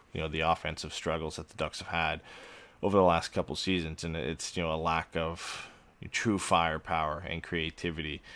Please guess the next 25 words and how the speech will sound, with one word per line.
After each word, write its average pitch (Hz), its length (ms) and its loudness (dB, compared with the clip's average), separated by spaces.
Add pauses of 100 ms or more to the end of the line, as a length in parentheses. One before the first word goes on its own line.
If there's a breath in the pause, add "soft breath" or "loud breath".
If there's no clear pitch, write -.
(260 loud breath)
in 92 160 4
their 85 160 4
offense. 80 480 0
And, 82 200 -2
and 98 180 4
when, 95 240 2
you 113 220 -2
know, 90 100 2
the, 90 160 2
the 92 260 2
Avs, 95 380 6 (360)
that 98 260 4
team 104 260 2
is 87 140 0
kind 95 180 4
of 95 60 4
the 92 60 4
perfect 95 320 -2
example. 104 420 0 (720 soft breath)
For 104 120 2
how 123 300 10
long 110 460 10
were 87 80 6
the 90 120 6
Avs 90 220 6